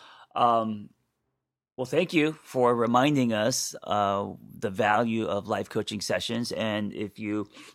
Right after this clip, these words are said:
um, are listening to us for the first time and are foreign to life coaching, um, this is just the tip of the iceberg, right, Noelle?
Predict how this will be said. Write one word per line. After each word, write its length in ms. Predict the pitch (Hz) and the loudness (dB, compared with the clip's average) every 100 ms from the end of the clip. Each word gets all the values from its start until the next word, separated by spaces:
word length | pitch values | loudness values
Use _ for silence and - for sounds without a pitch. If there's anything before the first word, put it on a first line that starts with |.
| _ _ - | _ _ -4
um, 200 | 98 101 | -2 0
are 120 | 104 | 0
listening 300 | 135 135 135 | 0 0 0
to 140 | 127 | 0
us 140 | 117 - | -2 -2
for 100 | 110 | -8
the 80 | 107 | 0
first 300 | 156 165 - | 2 2 0
time 360 | 110 104 90 _ _ _ _ _ - - | -2 -2 -6 _ _ _ _ _ -14 -10
and 100 | 107 | -8
are 80 | 110 | -8
foreign 380 | - 131 131 120 | -2 2 2 2
to 140 | 120 | 2
life 260 | 113 120 - | 2 0 -2
coaching, 560 | 110 101 107 98 92 - - - _ - | -4 -4 -6 -6 -8 -12 -20 -20 _ -2
um, 280 | 104 95 98 | 0 0 -2
this 220 | 104 117 127 | -4 -4 -4
is 60 | |
just 260 | 120 120 - | -4 -6 -4
the 80 | 127 | 0
tip 240 | 151 143 | 0 0
of 60 | 131 | 2
the 100 | 127 | 2
iceberg, 440 | 127 - 95 87 | 2 0 -4 -2
right, 240 | 101 107 - | -2 -2 -4
Noelle? 360 | 107 110 123 | -4 -4 -6